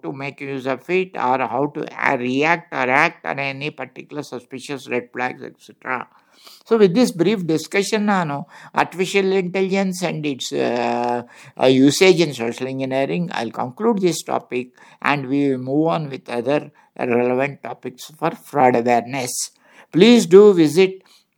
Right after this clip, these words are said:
my YouTube, uh, Narayan Rao Koluru, where I have uploaded several, uh, uh, videos on general fraud awareness, and also on, uh, Buzzsprout.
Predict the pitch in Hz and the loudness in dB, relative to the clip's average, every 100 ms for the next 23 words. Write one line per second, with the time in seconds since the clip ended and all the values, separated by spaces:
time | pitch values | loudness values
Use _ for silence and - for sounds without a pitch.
0 | _ _ _ _ _ _ _ 135 135 127 | _ _ _ _ _ _ _ 2 4 6
1 | 131 160 160 202 202 196 - 135 139 131 | 6 4 6 8 8 8 2 2 2 0
2 | 135 151 165 170 175 170 131 127 135 151 | -4 -4 -4 -4 -4 -4 -6 -4 0 2
3 | 175 208 208 _ _ - 120 151 160 151 | 2 0 -6 _ _ -10 -2 0 0 0
4 | 131 139 156 143 - 139 143 160 160 - | 0 0 0 -2 -6 -10 -6 -6 -8 -10
5 | 123 135 147 151 139 65 120 120 117 117 | -6 -4 -2 -4 -4 -6 -4 -2 -2 -4
6 | 117 - 117 123 120 120 117 120 120 117 | -6 -6 -4 -4 -4 -6 -8 -6 -8 -10
7 | 113 - 120 127 143 156 151 135 123 120 | -16 -14 -10 -2 2 2 0 -8 -8 -6
8 | 127 139 135 - 120 120 123 143 143 175 | -6 -6 -8 -6 -4 -2 0 0 -2 -6
9 | 180 - _ _ - 135 139 170 170 196 | -8 -12 _ _ -6 4 6 6 2 -4
10 | 190 185 - _ 123 131 123 123 120 120 | -4 -4 -12 _ -2 -2 -4 -6 -6 -6
11 | 120 120 120 123 120 117 147 151 123 139 | -6 -8 -8 -10 -12 -2 2 2 0 -8
12 | - - 151 170 196 190 | -10 -4 4 6 6 0